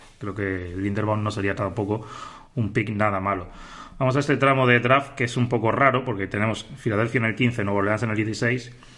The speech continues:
luego Chargers y después Filadelfia de nuevo y Nueva Orleans en dieciocho y diecinueve. También dudo que eso se mantenga,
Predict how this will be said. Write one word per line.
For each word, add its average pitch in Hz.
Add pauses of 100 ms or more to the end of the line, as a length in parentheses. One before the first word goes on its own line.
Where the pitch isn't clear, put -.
(360)
luego 110 (140)
Chargers 131
y 110
después 104
Filadelfia 110
de 110
nuevo 120
y 131
Nueva 104
Orleans 95
en 95
dieciocho 101
y -
diecinueve. 98
También 101
dudo 113
que 107
eso 107
se 104
mantenga, 117